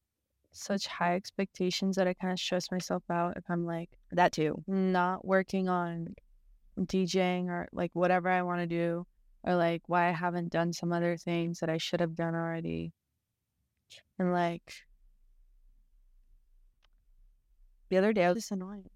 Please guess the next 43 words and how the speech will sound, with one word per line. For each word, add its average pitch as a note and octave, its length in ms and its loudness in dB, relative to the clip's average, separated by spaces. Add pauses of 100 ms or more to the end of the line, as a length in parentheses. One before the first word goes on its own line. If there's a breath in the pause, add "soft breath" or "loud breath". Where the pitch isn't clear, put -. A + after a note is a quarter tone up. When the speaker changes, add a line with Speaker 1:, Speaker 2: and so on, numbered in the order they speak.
(240)
Speaker 2:
I'm F3 100 2
gonna F3+ 120 2
tell F3 160 2
you E3 80 2
this D#3+ 120 -2
before, - 320 -4
but D#3+ 140 2
I F3 60 6
wanna F3 220 0
get E3+ 100 0
back D#3+ 200 0
into D#3 200 -6
that D#3+ 340 2
'cause F#3+ 140 -2
I E3 200 -4
think E3 140 -2
it's E3 140 -4
important E3 360 -4
to - 80 -12
talk E3+ 120 -12
about, E3+ 200 -6 (380)
the F#3 60 2
other G3 160 4
day F3+ 100 4
I - 20 6
was F#3 100 4
on F#3+ 100 -2
the E3+ 80 -4
phone. F3+ 260 4
This E3+ 180 -2
is - 60 -8
when F#3+ 80 4
I E3 80 4
texted E3+ 360 -2
you, D#3+ 100 -2
like, - 160 -2
"I - 40 -10
got - 220 0
wisdom F3+ 440 0
for - 140 -2
you," - 140 -2
or - 60 -6
something. G#3+ 520 -2